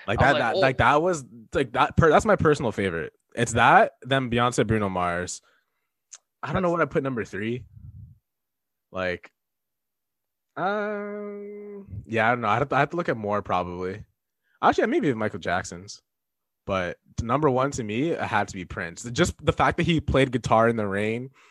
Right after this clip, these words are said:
Speaker 1: and didn't fall over and wearing those high heels.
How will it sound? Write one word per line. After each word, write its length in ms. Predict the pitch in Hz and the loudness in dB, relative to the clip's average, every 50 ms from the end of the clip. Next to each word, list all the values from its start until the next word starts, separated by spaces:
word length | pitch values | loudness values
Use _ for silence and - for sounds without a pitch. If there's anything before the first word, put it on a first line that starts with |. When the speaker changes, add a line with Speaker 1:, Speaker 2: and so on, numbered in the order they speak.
| _ _ _ _ - - | _ _ _ _ -8 -6
Speaker 1:
and 180 | 120 123 120 | -6 -4 2
didn't 220 | 117 135 135 123 107 | 2 2 2 2 -4
fall 300 | - - 127 120 123 117 | -2 0 2 4 6 6
over 220 | 120 123 120 123 | 4 4 4 2
and 100 | 120 117 | 2 2
wearing 160 | 113 117 123 | 2 2 2
those 160 | 123 113 110 | 2 0 0
high 180 | - 117 110 117 | 2 2 2 4
heels. 400 | 127 135 131 131 143 - - - | 4 2 0 0 -2 -8 -16 -20